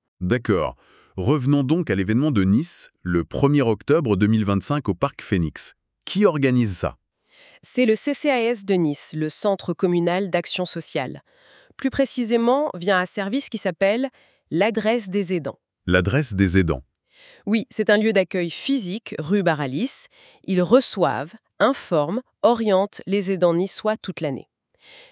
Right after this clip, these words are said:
Speaker 2: C'est soutenu notamment par A G deux R La Mondiale.
Speaker 1: Et le programme de cette journée du premier octobre, il est chargé ?
Speaker 2: Ah oui, ça a l'air assez dense. Accueil dès huit heures trente,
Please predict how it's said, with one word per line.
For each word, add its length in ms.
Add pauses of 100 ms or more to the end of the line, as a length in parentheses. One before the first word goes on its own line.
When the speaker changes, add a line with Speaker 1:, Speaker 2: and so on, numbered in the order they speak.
Speaker 2:
C'est 160
soutenu 320
notamment 420
par 360
A 120
G 140
deux 240
R 100
La 140
Mondiale. 480 (180)
Speaker 1:
Et 80
le 140
programme 580
de 140
cette 240
journée 260
du 140
premier 240
octobre, 520
il 120
est 40
chargé ? 380 (300)
Speaker 2:
Ah 80
oui, 160
ça 160
a 40
l'air 160
assez 260
dense. 460 (180)
Accueil 420
dès 200
huit 260
heures 120
trente, 360